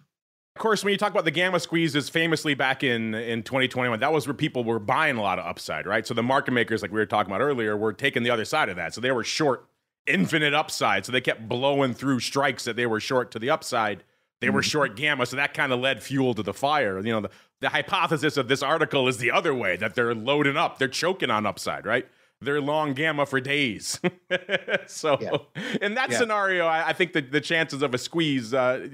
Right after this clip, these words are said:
Speaker 1: from a gamma perspective on the market maker side, you don't really exist, at least to that same extent. So I think it's kind of a little bit hyperbolic.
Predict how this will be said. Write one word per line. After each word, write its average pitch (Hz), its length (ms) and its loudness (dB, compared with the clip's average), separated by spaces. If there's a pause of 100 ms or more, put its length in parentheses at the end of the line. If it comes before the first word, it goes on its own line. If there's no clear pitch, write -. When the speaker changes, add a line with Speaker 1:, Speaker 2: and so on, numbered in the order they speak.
(480)
Speaker 1:
from 131 120 0
a 120 60 2
gamma 151 360 2
perspective 120 500 0
on 101 100 -2
the 123 60 0
market 202 320 2
maker 107 260 -2
side, 85 360 -2 (400)
you 127 100 0
don't 185 300 2
really 151 340 4
exist, 120 500 0
at 107 60 -2
least 120 240 0
to 113 40 -10
that 107 180 0
same 98 220 -4
extent. - 380 -6
So 127 60 2
I 151 40 2
think 156 200 -4
it's 120 140 -6
kind 185 300 0
of 143 80 4
a 139 40 4
little 151 280 2
bit 131 100 2
hyperbolic. 120 640 0